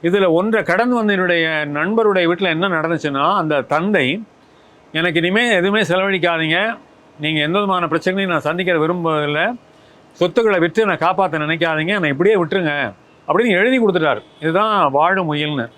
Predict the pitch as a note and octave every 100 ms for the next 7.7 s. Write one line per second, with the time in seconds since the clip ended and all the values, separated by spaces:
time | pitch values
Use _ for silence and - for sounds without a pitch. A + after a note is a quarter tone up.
0 | - - - - - E3 F#3 F#3+ C4+ C4
1 | G#3+ E3 F3 G#3 E3 E3+ B3+ A#3 G#3+ G#3
2 | G3 F3 G3 E3 D#3 F#3+ G#3+ G#3 A3 F3+
3 | F#3+ F#3+ E3+ C#3 A#2 - - - _ D#3
4 | G3 F#3+ F3 E3+ F#3 F3+ D#3+ E3 F3 E3
5 | E3 E3 D#3 E3+ F#3 E3 D#3+ E3+ D3+ E3
6 | E3+ D#3+ D#3+ D#3+ D#3 D#3 E3 D#3+ F3 F#3
7 | F3+ F3 D#3+ D#3 E3+ D#3 D3